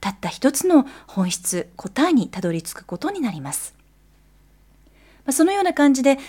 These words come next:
一つの意見で勝手なジャッジをしたり、流されたりすることなく、常に本質を捉えた情報をもとに、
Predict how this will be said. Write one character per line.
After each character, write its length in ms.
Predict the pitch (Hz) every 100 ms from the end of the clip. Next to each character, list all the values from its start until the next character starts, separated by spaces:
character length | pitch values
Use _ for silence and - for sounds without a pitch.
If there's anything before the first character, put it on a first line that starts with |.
| - -
一 200 | - 494
つ 160 | -
の 120 | 370
意 100 | 311
見 260 | 294 277 247
で 120 | 220
勝 180 | 220 208
手 100 | 247
な 120 | 240
ジ 100 | 240
ャ 60 | 247
ッ 40 | -
ジ 160 | 226
を 80 | 214
し 80 | -
た 120 | 302
り、 200 | 302 254 - -
流 200 | 202 240
さ 140 | 262
れ 120 | 247
た 100 | 233
り 100 | 196
す 160 | 190 214
る 120 | 220
こ 100 | 233
と 140 | 233 226
な 160 | 403
く、 260 | - 302 254 - -
常 260 | - 480 359
に 100 | -
本 320 | - 320 415
質 220 | - 381
を 80 | 370
捉 180 | 349 339
え 80 | 320
た 120 | 202
情 220 | 202 208
報 240 | 202 208 202
を 60 |
も 120 | 190
と 140 | 190 185
に、 320 | 233 262